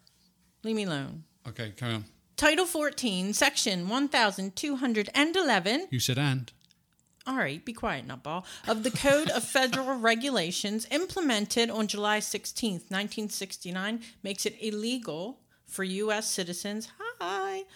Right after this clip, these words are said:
Speaker 1: to have any contact with extraterrestrials or their vehicles.
Speaker 2: Whoa, whoa, whoa, whoa, whoa. Hold on a minute. What date was that?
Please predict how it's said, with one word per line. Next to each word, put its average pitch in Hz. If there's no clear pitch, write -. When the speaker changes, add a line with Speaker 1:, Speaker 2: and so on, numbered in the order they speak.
Speaker 1:
to 226
have 214
any 262
contact 214
with 170
extraterrestrials 175
or 170
their 160
vehicles. 143
Speaker 2:
Whoa, 180
whoa, 139
whoa, 120
whoa, 107
whoa. 101
Hold 170
on 208
a 220
minute. 220
What 220
date 240
was 196
that? 277